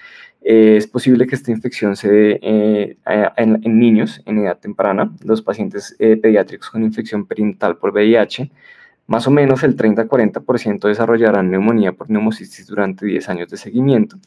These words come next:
y la mitad lo hace a los tres a seis meses de edad, lo que sugiere una exposición temprana al hongo. Eh, también puede darse, eh, infección por, eh, exposición de novo ambiental, personas infectadas o compromiso de algunos,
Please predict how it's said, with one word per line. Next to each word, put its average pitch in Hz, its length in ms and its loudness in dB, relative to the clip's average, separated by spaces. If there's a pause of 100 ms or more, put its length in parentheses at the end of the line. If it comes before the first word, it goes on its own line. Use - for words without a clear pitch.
(260)
y - 120 -4
la 110 100 2
mitad 110 360 2
lo 107 200 4
hace 110 380 0
a 110 60 0
los 113 200 0
tres 101 160 0
a 98 60 -4
seis 95 260 -8
meses 95 300 -8
de 92 80 2
edad, 104 220 2 (200)
lo - 100 -20
que - 120 -20
sugiere 104 260 -6
una 90 80 -4
exposición 98 500 -8
temprana 90 440 -4
al 92 100 0
hongo. 101 280 0 (880)
Eh, 120 340 6
también 131 300 4
puede 143 160 6
darse, 147 440 4 (200)
eh, 135 340 4
infección 151 600 0
por, 160 400 6
eh, 143 260 6
exposición 123 500 0
de 113 100 4
novo 123 300 6
ambiental, 143 600 2
personas 113 420 -6
infectadas 135 800 0
o 170 380 4
compromiso 120 540 -4
de 120 100 4
algunos, 113 580 -2